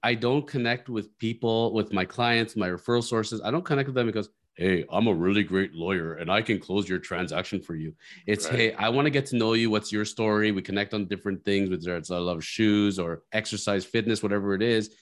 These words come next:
Speaker 1: And it's building that trust. And when you got those relationships and you got the trust, anybody can close a real estate transaction. Anybody can know the law.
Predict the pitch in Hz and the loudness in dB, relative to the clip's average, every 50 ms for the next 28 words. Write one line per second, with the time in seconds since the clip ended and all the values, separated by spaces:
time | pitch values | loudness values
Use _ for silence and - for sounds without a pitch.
0 | _ _ _ _ _ - - 110 107 92 92 117 127 143 143 135 117 107 - - | _ _ _ _ _ -4 -2 0 0 0 2 4 4 6 6 6 4 2 -2 -2
1 | - 123 104 80 - - - - _ _ _ - _ - 101 107 110 107 98 117 | -2 0 0 0 -2 -6 -14 -16 _ _ _ -20 _ -6 -2 0 0 2 4 2
2 | 131 143 160 170 151 156 143 120 120 131 135 135 139 120 - - - 104 101 101 | 2 2 2 2 2 2 4 4 4 4 2 2 -2 -4 -4 -2 -2 0 0 -2
3 | - - - - 101 101 98 101 110 113 110 104 - - 120 110 - - - 127 | -4 -8 -8 -4 -2 -2 0 2 0 0 0 -2 -4 -2 -2 -2 -2 0 2 4
4 | 151 170 170 165 165 156 156 151 143 131 - 123 117 110 113 107 104 101 95 - | 6 6 6 6 6 6 6 2 0 0 0 0 0 0 0 0 0 0 0 -2
5 | 104 95 - - 104 95 90 80 90 82 80 78 - - - 78 78 78 - _ | -4 -4 -4 -2 -2 -2 -2 -2 -2 -4 -4 -4 -8 -8 -8 -6 -6 -6 -10 _
6 | _ - - _ _ _ - 110 120 131 147 151 143 135 139 131 123 127 123 123 | _ -20 -20 _ _ _ -4 0 2 4 4 4 4 4 4 4 6 6 6 6
7 | 123 123 - - _ _ - - 120 107 107 104 107 98 104 98 98 101 104 92 | 4 2 -2 -8 _ _ -4 0 2 4 4 4 4 2 2 2 2 2 2 4
8 | 90 85 87 90 - | 2 2 0 -2 -6